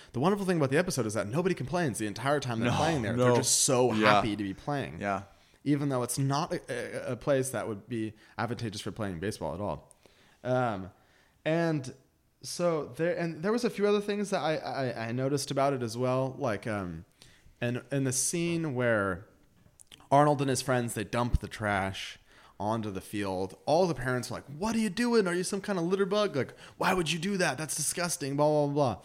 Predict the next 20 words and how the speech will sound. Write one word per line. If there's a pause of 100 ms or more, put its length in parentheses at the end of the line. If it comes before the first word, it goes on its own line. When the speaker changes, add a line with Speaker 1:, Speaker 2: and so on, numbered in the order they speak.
(320)
Speaker 1:
And
they
don't
realize,
like,
what
the
point
of
what
he's
doing. (120)
Speaker 2:
Hmm. (540)
Speaker 1:
But
I
think
in
that
moment, (120)
um,